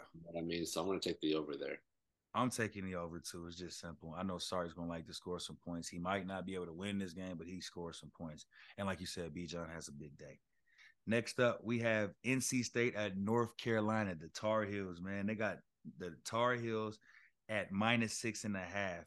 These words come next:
Speaker 2: Hate it or love it.
Speaker 1: I hate it. I think they're gonna win. I don't think they're gonna cover.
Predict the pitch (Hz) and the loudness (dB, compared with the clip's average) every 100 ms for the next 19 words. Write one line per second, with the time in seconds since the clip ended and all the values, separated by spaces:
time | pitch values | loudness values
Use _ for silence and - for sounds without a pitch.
0 | _ 107 104 92 90 90 82 85 - _ | _ -6 -4 -2 -2 -4 -6 -10 -16 _
1 | _ _ _ _ - 104 107 110 110 123 | _ _ _ _ 4 8 12 12 12 12
2 | 131 - 98 90 110 98 104 98 95 90 | 12 8 2 4 4 6 8 8 8 8
3 | 92 101 95 92 87 92 85 85 80 78 | 10 10 10 8 6 2 2 2 0 0
4 | 82 78 80 | 2 2 0